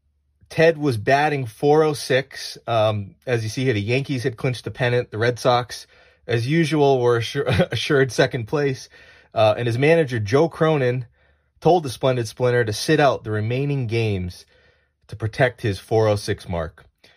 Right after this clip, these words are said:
But Ted insisted on playing every day. His average slipped to three ninety-nine on the next to the last day of the season.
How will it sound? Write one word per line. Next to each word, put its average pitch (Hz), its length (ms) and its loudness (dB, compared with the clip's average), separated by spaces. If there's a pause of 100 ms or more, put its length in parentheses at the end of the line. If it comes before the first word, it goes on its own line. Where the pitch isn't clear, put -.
(360)
But 110 140 -4
Ted 156 220 2
insisted 143 460 -2
on 123 140 0
playing 123 320 0
every 113 220 0
day. 101 320 4
His 101 220 -2
average 127 480 0
slipped 123 300 2
to 101 80 -4
three 156 280 -2
ninety-nine 127 680 0
on 98 120 -2
the 101 60 -4
next 110 240 -4
to 107 60 -6
the 98 60 -2
last 98 320 0
day 101 140 0
of 95 80 2
the 92 60 -10
season. 117 500 -6